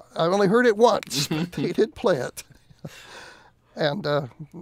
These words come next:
Speaker 1: went out and got that one. And, uh, eventually, of course, his albums. I kept, uh, following his work, was aware of his commercials, uh, heard at least a couple of the Stan Freberg shows when they were first broadcast on C B S.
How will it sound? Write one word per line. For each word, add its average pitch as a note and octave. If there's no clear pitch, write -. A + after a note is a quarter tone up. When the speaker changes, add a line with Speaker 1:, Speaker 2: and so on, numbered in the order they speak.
Speaker 1:
went E3+
out E3
and D3+
got D#3+
that D#3
one. C3+
And, C#3
uh, C3+
eventually, D#3+
of D3+
course, D#3+
his E3+
albums. F#3
I C#3+
kept, -
uh, D3
following D3
his C3+
work, D#3
was F3+
aware G3
of E3+
his E3+
commercials, F3+
uh, D#3
heard F3
at D#3+
least F3+
a D#3
couple F3+
of D3+
the C#3
Stan D#3
Freberg D#3+
shows F3
when C#3+
they C#3+
were C#3
first C#3
broadcast C#3
on B2
C B2
B B2
S. C3